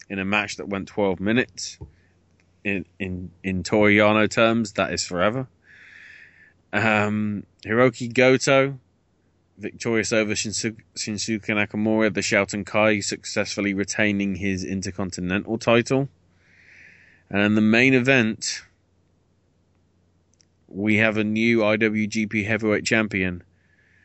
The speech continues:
Uh, Kazuchika Okada gets the title back, beating A J Styles. So, as we go into G one, Okada's champion,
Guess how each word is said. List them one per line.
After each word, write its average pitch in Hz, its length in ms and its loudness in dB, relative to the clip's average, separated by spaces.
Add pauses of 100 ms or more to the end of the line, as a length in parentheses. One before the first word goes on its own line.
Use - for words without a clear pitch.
(640)
Uh, 87 280 -4
Kazuchika 107 600 0
Okada 104 500 0
gets 95 320 -4
the 110 100 -16
title 104 380 -4
back, 104 480 -2 (1200)
beating 92 720 -6
A 95 220 -6
J 101 240 -4
Styles. 92 720 -2 (2250)
So, 90 760 0
as 95 160 -4
we 104 100 2
go 107 140 6
into 107 220 0
G 120 240 2
one, 147 560 6 (1160)
Okada's 110 560 2
champion, 113 720 0